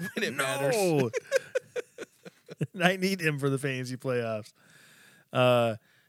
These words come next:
Speaker 2: the, the Chiefs have not won in Cincinnati, uh, dating back to nineteen eighty-four. That's a few years ago, folks. Uh, that game really, to me, uh, I thought it was a pretty good game up until Kelce had a big drop.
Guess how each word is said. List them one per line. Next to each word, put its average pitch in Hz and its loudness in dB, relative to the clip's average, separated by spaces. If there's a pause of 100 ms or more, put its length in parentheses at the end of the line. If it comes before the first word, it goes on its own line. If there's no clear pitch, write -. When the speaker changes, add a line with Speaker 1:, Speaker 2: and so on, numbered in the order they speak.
(120)
Speaker 2:
the, 131 4
the 127 0
Chiefs - 0 (600)
have 127 0
not 135 2
won 143 2
in 135 -2
Cincinnati, 113 -2 (400)
uh, 107 -2
dating 120 0
back 117 0
to - -6
nineteen 117 -2
eighty-four. 117 -2 (280)
That's 110 -6
a 120 -4
few 131 -2
years 117 0
ago, 98 -4
folks. 98 -8 (1040)
Uh, 113 0
that 147 2
game 165 2
really, 156 4 (520)
to 127 0
me, 135 0 (600)
uh, 107 0 (280)
I 131 -4
thought 190 2
it 202 2
was 143 2
a 117 -8
pretty 147 0
good 135 0
game 123 2
up 117 -4
until 117 0
Kelce 151 0
had 127 2
a 107 0
big 120 -2
drop. 113 -2